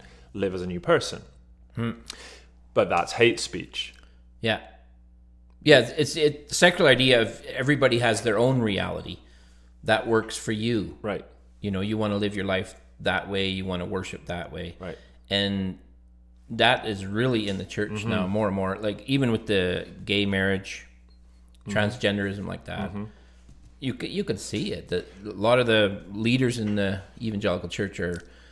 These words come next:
Speaker 1: Right.
Speaker 2: are totally going against the Bible against that because,
Speaker 1: Yeah.
Speaker 2: you know, how can we judge a transgender person? You know, they even say we have to discuss this more and see where, where
Speaker 1: Mm-hmm.
Speaker 2: a biblical Christian knows it's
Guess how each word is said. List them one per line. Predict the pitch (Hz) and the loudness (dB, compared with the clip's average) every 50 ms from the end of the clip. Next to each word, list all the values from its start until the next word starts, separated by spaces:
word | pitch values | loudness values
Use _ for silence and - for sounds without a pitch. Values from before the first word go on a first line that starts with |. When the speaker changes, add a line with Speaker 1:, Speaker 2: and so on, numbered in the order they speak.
| - - | -6 -2
Speaker 1:
Right. | 107 104 98 - - - - - - - - | 0 0 0 0 -4 -12 -20 -20 -20 -6 0
Speaker 2:
are | - 104 101 98 - - - - - - - - - - - - | 2 2 2 2 0 -6 -14 -20 -20 -20 -20 -20 -20 -20 -4 2
totally | - 160 165 151 131 | 4 6 6 6 4
going | 113 113 123 127 120 113 | 4 4 4 4 4 4
against | 113 107 110 104 107 - | 2 2 0 0 0 -4
the | - 98 | -6 -4
Bible | 95 87 117 185 262 311 - | -4 -4 -4 -4 -4 -6 -6
against | 90 - - - - - - | -8 -8 -10 -10 -12 -10 -10
that | - 69 71 - - | -10 -10 -10 -10 -10
because, | - 92 - - 101 90 - - - - - - | -12 -10 -4 -4 -4 -4 -4 -6 -10 -14 -14 -12
Speaker 1:
Yeah. | 107 | -8
Speaker 2:
you | 110 | -6
know, | 95 87 90 98 117 123 - - - - | -6 -4 -4 -4 -6 -8 -10 -14 -14 -10
how | 107 113 117 | -6 -4 -4
can | 110 - - 107 101 | -4 -4 -4 -4 -2
we | 107 107 98 | -2 -4 -4
judge | 101 - 98 95 95 - | -4 -4 -4 -4 -4 -6
a | 95 | -10
transgender | 90 - - 90 87 90 95 98 95 92 90 71 - | -10 -8 -8 -8 -8 -8 -10 -10 -10 -10 -10 -10 -10
person? | - - 110 - - - - - - - | -10 -8 -8 -8 -10 -12 -16 -16 -16 -14
You | - 98 | -14 -12
know, | 95 95 98 104 - - - - - - - | -10 -10 -10 -10 -10 -12 -14 -16 -18 -16 -12
they | 101 101 | -8 -8
even | 101 107 104 98 95 | -8 -6 -8 -8 -10
say | - - - 95 95 131 127 | -10 -10 -8 -6 -6 -6 -6
we | 107 101 104 | -8 -8 -8
have | 104 98 - - | -10 -10 -12 -12
to | - 92 - - - - - - - - - - - | -14 -14 -14 -14 -18 -20 -20 -20 -20 -20 -20 -16 -12
discuss | - 101 - - - 110 101 104 - - | -12 -10 -10 -6 -4 -4 -4 -4 -4 -6
this | - 113 110 110 110 - | -4 -2 -2 -2 -2 -4
more | 110 107 107 113 117 113 | -4 -2 0 0 0 0
and | 104 98 101 | -2 -2 -4
see | - - 143 185 - | -6 -4 -4 -2 -2
where, | - 98 98 95 | -2 -4 -4 -6
where | - 92 98 95 98 95 98 | -6 -4 -4 -2 -2 -2 -2
Speaker 1:
Mm-hmm. | 107 110 120 - - - - - - - - - - - - - - - - - - - - - - - | -4 -8 -10 -14 -20 -20 -20 -20 -20 -20 -20 -20 -20 -20 -20 -20 -20 -20 -20 -20 -20 -20 -20 -20 -6 -4
Speaker 2:
a | 104 98 | 2 6
biblical | 117 143 143 139 117 - 110 - | 6 8 8 8 6 4 2 2
Christian | - 143 147 143 - - 98 98 | 2 2 2 2 0 -2 -2 0
knows | 101 101 98 95 85 | 0 2 0 0 -2
it's | 71 - - | -4 -8 -14